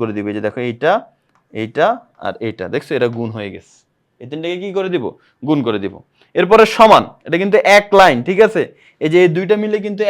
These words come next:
এক লাইন, তুমি এক লাইনে লেখার চেষ্টা করো। ওকে, সমান। এবার ডান পক্ষের হিসাবে আসি। ডান পক্ষে কি বলা হয়েছে দেখো, ডান পক্ষে আমাদের এই যে, এই যে সমান চিহ্নের পরে এটা ছিল ডান পক্ষ। এবার আমরা ডান পক্ষ দেখি। দেখো ডান পক্ষে এখানে এম আর দেখো এই অংশের মধ্যে একটা এম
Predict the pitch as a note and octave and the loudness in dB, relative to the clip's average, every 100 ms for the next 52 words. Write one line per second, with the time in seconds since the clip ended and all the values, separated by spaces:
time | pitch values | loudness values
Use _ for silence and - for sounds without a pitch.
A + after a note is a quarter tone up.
0 | F3 - D3 A#2 F#2 - _ D#3 F3 F3 | -2 -2 -2 -2 -8 -20 _ -8 -2 -2
1 | F3 F3 F3+ F#3 D#3 D#3+ D#3+ - A#2+ G#2 | -2 -6 -6 -6 -6 -6 -10 -12 -8 -8
2 | F#2 _ _ _ _ _ _ - C3 C3+ | -10 _ _ _ _ _ _ -4 -2 0
3 | G#3+ G#3 E3+ E3+ G3 F#3 A3 G#3 A3 A#3 | 4 6 6 6 4 6 6 6 2 2
4 | A3 G3+ D#3+ A#2 - - _ _ _ A#2+ | 2 2 4 2 -2 -20 _ _ _ 4
5 | F3+ A3+ A#3 - A#3+ A#3 G#3 G3 G#3 G3+ | 6 6 4 2 -4 4 6 6 4 0
6 | G3+ D#3 G3+ B3 _ _ _ _ A#2 E3 | 0 0 0 -6 _ _ _ _ 2 4
7 | G#3+ G3 A3 B3+ A3+ A3+ G#3+ F#3+ F#3 - | 4 4 2 4 4 6 4 4 0 2
8 | F3+ F3 E3+ G3 F#3+ F3+ F#3+ F#3 F3+ C#3+ | 2 2 0 -4 -4 -4 -6 0 2 2
9 | D#3+ D#3+ F3+ E3 D#3 A#2+ A2 - - _ | 0 -4 -6 0 0 0 -6 -10 -20 _
10 | _ C3 C#3 D#3 D#3+ C#3+ B2+ B2+ B2 A2 | _ -4 -2 2 2 2 -2 -6 -10 -10
11 | - - _ _ _ - D#3 D#3+ F3 A3 | -12 -20 _ _ _ -2 2 4 6 4
12 | G#3+ A#3 A#3+ B3+ G#3 F3+ F3 F#3+ A3 - | 4 2 4 2 2 0 0 0 0 2
13 | E3+ F3 E3+ E3 F3 D#3+ F#3 E3+ E3+ F#3+ | 2 4 4 2 0 0 2 0 -2 -6
14 | F3+ D#3 D3+ G#3 D#3+ C#3+ E3 - C3 | -4 -6 -2 -2 -2 -2 -2 0 -2